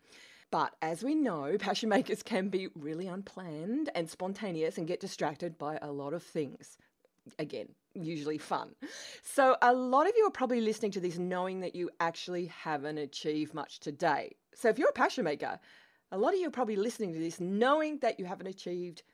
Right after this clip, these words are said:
much today, or actually you don't really care, but people are on your back about it. Now, here's some tips to keep you focused. But as with all our archetypes, I don't want you <laughs> to turn into another arch-, archetype. That's not the whole goal. Uh,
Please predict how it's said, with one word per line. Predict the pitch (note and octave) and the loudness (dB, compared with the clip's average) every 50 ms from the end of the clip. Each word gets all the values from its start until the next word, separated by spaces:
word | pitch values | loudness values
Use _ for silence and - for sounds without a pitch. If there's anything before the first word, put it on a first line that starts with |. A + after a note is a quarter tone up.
| _ _ | _ _
much | - D#3+ D#3+ - - - - - | -8 -6 -6 -8 -8 -14 -16 -14
today, | - E3+ - D#3+ C#3+ D3 D3 C#3+ C#3+ - | -12 -6 -4 -2 -2 0 0 -2 -2 -2
or | E3 D#3+ D#3 D#3 _ - - | -4 -4 -6 -10 _ -18 -16
actually | - - - - D3+ | -14 -14 -14 -12 -12
you | D3 F#3 | -12 -12
don't | F#3+ G#3+ A#3+ - | -10 -10 -12 -10
really | E3+ D#3 D3+ | -10 -10 -10
care, | D3 - - D#3 D3 | -10 -8 -8 -8 -8
but | C#3+ - - | -8 -10 -10
people | - - D#3+ - E3 | -10 -10 -8 -4 -4
are | D#3 C3+ | -4 -4
on | C3+ C#3+ | -4 -4
your | C#3+ | -2
back | C3+ C#3+ D3 - - | -2 -2 -2 -2 -4
about | D#3 - B2 G#2+ - | -6 -6 -6 -6 -8
it. | - - - - D4 - - - - - - B3 | -10 -12 -12 -14 -14 -14 -14 -16 -16 -16 0 2
Now, | - | 4
here's | A3+ B3 E4 F4 A#4 A#4 | 4 6 8 8 8 8
some | - A#4 F4+ | 6 2 2
tips | - D#4 - G#3 - - | 6 8 8 8 6 2
to | - B3+ | -4 -6
keep | - - - G#3+ F3+ - - | -4 -4 -4 -4 -4 -4 -6
you | F3+ F#3 | -8 -8
focused. | - - - - - - E3+ E3+ F3 F3 E3+ - F3 E3+ D3+ - - - - - - - - - - - - - - - - - _ | -8 -12 -20 -10 -2 2 4 4 4 2 2 2 2 2 2 0 -4 -8 -10 -12 -14 -14 -16 -20 -20 -20 -20 -20 -20 -20 -20 -4 _
But | - A3 A#3 | 6 8 8
as | A3+ G3 | 8 6
with | A3 A#3 G#3 | 4 4 6
all | A#3 A3+ A3+ A3+ A3 | 8 8 8 8 8
our | G#3 F#3+ | 6 4
archetypes, | F#3 F3 F3 F3 - - F3+ E3+ F3 F3 - - - | 4 4 2 0 -6 -6 -4 -4 -4 -4 -6 -8 -6
I | E3+ E3+ E3 E3 | -6 -4 -6 -6
don't | D#3+ - E3+ D#3 - - | -6 -8 -8 -8 -8 -6
want | F3 E3 - | -8 -6 -6
you | - D#3+ - G3+ | -6 -4 -4 -2
<laughs> | |
to | F3+ - - - A#3 | -2 -2 -2 -2 -4
turn | G3 - - - A3 F#3 F3+ F#3 F#3 - - | -4 -4 -4 -2 -2 -2 -2 -4 -6 -4 0
into | G3+ A#3+ C4+ E4 F4 - - D4 B3 G3+ | 2 4 4 2 2 2 2 4 4 4
another | F3 E3 D#3 D3+ D#3+ D#3 - | 4 2 0 0 -2 -2 -2
arch-, | C#3 C3+ C#3 - - - _ - - - _ _ | -2 -4 -4 -6 -10 -14 _ -14 -16 -16 _ _
archetype. | C#3 C#3 C3+ C3+ - - - - C3+ C3+ - - | -4 -4 -4 -4 -6 -6 -4 -4 -4 -6 -2 -2
That's | F#3+ - - - | -4 -4 -2 -2
not | G#3+ A#3 - - | -2 -2 -2 -2
the | C#4 | -2
whole | - - A#3+ G3+ E3+ | 0 2 2 2 2
goal. | D3 - F3 C#3+ C#3+ C3 - F3 - - - - - - - - - - | 0 -2 0 0 0 -2 -2 -4 -6 -8 -14 -18 -20 -20 -20 -20 -8 0
Uh, | - F3 E3+ | 2 2 2